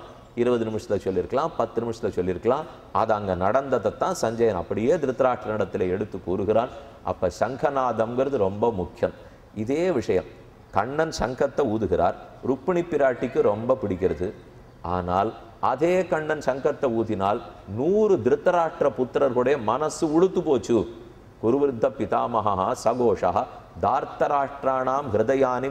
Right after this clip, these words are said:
வெதாரயத்து. திருத்தராஷ்டிரனுடைய பிள்ளைகளுடைய ஹிருதயமெல்லாம் உளுத்து போச்சுன்னார். அது எப்படி ஒத்திக்கு ரொம்ப பிடிச்சிருக்கு, இன்னொருத்தருக்கு பிடிக்கலையேன்னா?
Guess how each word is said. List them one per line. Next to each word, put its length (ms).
வெதாரயத்து. 680
திருத்தராஷ்டிரனுடைய 800
பிள்ளைகளுடைய 480
ஹிருதயமெல்லாம் 600
உளுத்து 220
போச்சுன்னார். 500
அது 180
எப்படி 200
ஒத்திக்கு 360
ரொம்ப 160
பிடிச்சிருக்கு, 460
இன்னொருத்தருக்கு 400
பிடிக்கலையேன்னா? 500